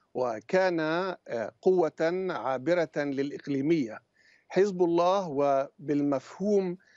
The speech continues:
الأكاديمي هو ما يسمى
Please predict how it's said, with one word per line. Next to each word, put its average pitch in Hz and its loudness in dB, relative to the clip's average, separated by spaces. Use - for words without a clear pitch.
الأكاديمي 160 2
هو 170 4
ما 156 0
يسمى 165 -2